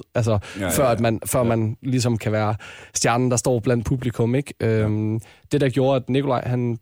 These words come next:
Speaker 1: dengang ikke fik et svar, det var, det var blandt andet det her med alder, selvfølgelig. Og så er det faktisk også, og det er lidt en konstant, altså, de sidste tre måneder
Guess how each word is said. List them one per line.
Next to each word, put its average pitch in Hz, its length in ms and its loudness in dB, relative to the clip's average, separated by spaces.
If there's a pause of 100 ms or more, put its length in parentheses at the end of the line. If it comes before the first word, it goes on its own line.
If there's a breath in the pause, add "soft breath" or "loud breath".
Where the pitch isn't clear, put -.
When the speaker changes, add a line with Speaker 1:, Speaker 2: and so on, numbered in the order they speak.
Speaker 1:
dengang 117 340 0
ikke 123 140 -8
fik 117 120 -6
et 113 80 -2
svar, 113 380 -2
det 120 100 0
var, 113 300 2
det 127 140 -4
var 127 80 2
blandt 117 220 0
andet 120 100 -4
det 120 80 0
her 117 100 0
med 107 140 -2
alder, 117 240 0
selvfølgelig. 113 400 -4 (320 loud breath)
Og 117 120 -2
så 135 80 2
er 123 80 4
det 120 120 2
faktisk 120 380 -2
også, - 260 -2 (100)
og 110 120 -2 (400)
det - 100 -8
er 123 40 0
lidt 120 160 0
en 117 60 -2
konstant, 123 480 -2 (360 loud breath)
altså, 117 140 2
de 117 60 -2
sidste 117 480 0 (380)
tre 143 220 0
måneder 127 400 2